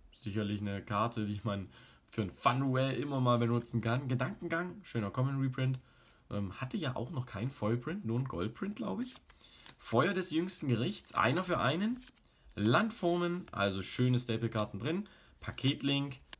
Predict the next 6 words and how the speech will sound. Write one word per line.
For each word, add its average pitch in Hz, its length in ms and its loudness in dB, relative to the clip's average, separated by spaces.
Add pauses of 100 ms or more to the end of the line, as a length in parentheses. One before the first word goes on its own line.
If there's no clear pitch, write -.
wilder 180 360 4
Tornado, 143 600 4 (200)
Fallengruben, 156 840 0
Albtraum 131 460 2
der 101 100 0
Fallenstellerin. 120 960 -2